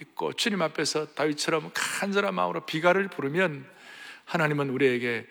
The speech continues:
새 시대를 열어주시는 참 소망을 허락해 주실 것입니다. 이것이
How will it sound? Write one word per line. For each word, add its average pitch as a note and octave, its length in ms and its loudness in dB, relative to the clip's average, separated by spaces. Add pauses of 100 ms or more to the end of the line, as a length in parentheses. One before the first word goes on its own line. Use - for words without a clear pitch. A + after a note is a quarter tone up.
(400)
새 - 200 0
시대를 D3 380 2
열어주시는 B2+ 560 -4
참 F3 300 0
소망을 C3 420 -2
허락해 A2+ 460 -6
주실 - 340 2
것입니다. - 480 0 (760)
이것이 C#3+ 640 4